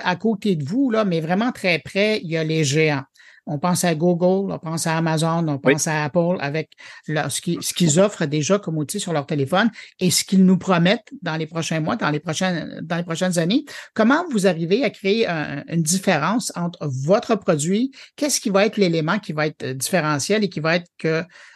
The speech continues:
Speaker 1: euh, on va plus vouloir aller vers l'I A que vers, euh, Alexa, Siri et compagnie ?
Speaker 2: Ouais, ben, dans le cas de,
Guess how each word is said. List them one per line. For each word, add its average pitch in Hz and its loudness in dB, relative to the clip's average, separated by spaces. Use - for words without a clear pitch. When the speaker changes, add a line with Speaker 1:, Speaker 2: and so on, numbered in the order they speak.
Speaker 1:
euh, 151 0
on 156 0
va 165 0
plus - 2
vouloir 185 2
aller 170 0
vers 175 0
l'I 180 4
A 196 0
que 202 2
vers, 170 -6
euh, 139 -6
Alexa, 165 0
Siri 156 -4
et 147 -2
compagnie ? 135 -6
Speaker 2:
Ouais, 127 4
ben, 117 6
dans 123 4
le 127 2
cas 170 2
de, 110 4